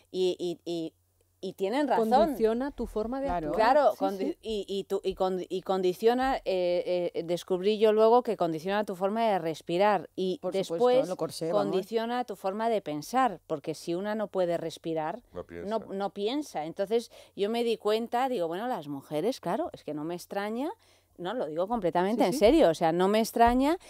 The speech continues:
Speaker 1: que tuvieran una acción limitada en lo que no solo a los movimientos se refiere, pero también a una vida intelectual,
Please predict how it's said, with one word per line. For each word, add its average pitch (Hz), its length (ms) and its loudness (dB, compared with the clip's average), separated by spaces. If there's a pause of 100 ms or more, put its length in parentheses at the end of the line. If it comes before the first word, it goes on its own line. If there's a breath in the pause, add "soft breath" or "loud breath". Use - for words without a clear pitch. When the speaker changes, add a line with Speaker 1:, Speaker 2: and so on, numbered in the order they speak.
(240 loud breath)
Speaker 1:
que 190 120 4
tuvieran 202 680 6
una 220 260 2
acción 254 480 2
limitada 240 880 4
en 190 180 0
lo 180 100 4
que 180 120 0
no 180 140 2
solo 190 180 6
a 190 60 8
los 180 160 2
movimientos 180 480 2
se 190 100 -4
refiere, 240 380 4
pero 190 200 2
también 170 360 -2
a 226 40 0
una 240 180 2
vida 233 200 2
intelectual, 175 880 2